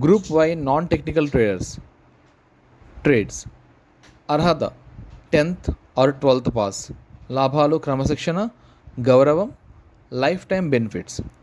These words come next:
ఫ్రెండ్స్, ఈ ఉద్యోగాలు జీతం మాత్రమే కాదు, సమాజంలో గౌరవం, ఫ్రీ మెడికల్ సౌకర్యాలు, పెన్షన్,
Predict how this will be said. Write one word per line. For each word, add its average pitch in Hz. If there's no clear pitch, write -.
ఫ్రెండ్స్, 151
ఈ 196
ఉద్యోగాలు 196
జీతం 165
మాత్రమే 147
కాదు, 107
సమాజంలో 143
గౌరవం, 131
ఫ్రీ 190
మెడికల్ 160
సౌకర్యాలు, 123
పెన్షన్, 131